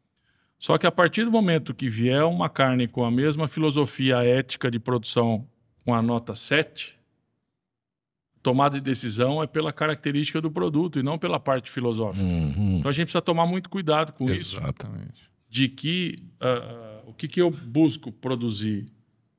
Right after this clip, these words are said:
Speaker 1: Qualidade. Com quais são os outros valores da sua marca? É quem produziu, como foi produzido. Faz bem pra saúde? Faz bem pro planeta?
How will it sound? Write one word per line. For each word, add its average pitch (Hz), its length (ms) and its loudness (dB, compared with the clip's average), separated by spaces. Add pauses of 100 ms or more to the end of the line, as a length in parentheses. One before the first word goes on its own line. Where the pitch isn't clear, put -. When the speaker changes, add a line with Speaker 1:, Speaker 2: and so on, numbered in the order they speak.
(1080)
Speaker 1:
Qualidade. 185 600 4 (1500)
Com 220 720 4 (520)
quais 170 200 2
são 190 160 -2
os 147 160 0
outros 185 320 0
valores 151 580 4
da 147 120 0
sua 139 180 0
marca? 117 560 -4 (320)
É 127 80 -10
quem 127 220 2
produziu, 113 560 0
como 113 240 -2
foi 113 120 -4
produzido. 107 640 -4 (760)
Faz 107 160 0
bem 131 120 4
pra 117 140 -4
saúde? 113 460 -2 (640)
Faz 113 160 0
bem 135 160 2
pro 135 120 -4
planeta? 113 520 -2